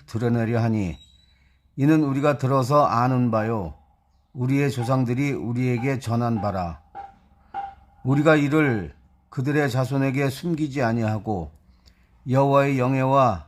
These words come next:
그의 능력과 그의 행하신 기이한 사적을 후대에 전하리로다. 여호와께서 증거를 야곱에게 세우시며, 법도를 이스라엘에게 정하시고,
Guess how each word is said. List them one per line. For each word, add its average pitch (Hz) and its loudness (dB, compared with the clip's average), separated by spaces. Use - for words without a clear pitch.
그의 135 -2
능력과 123 -2
그의 135 -2
행하신 143 2
기이한 135 0
사적을 131 -4
후대에 139 -4
전하리로다. 101 -4
여호와께서 143 2
증거를 139 0
야곱에게 123 0
세우시며, 113 -4
법도를 143 0
이스라엘에게 131 0
정하시고, 113 -2